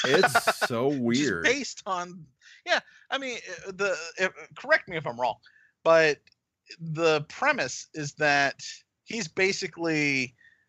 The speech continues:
Speaker 2: the, he is a hot rod, so to speak.
Speaker 1: Yeah.
Speaker 2: Where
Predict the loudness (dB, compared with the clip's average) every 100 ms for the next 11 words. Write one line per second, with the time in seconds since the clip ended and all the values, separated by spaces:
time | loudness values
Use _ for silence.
0 | _ -8 0 2 2 0 -2 -8 -2 4
1 | 4 4 4 6 6 2 4 6 6 4
2 | -6 -16 -16 -16 -16 -16 -10 -8 -8 _
3 | -8 0 4 4 2 -2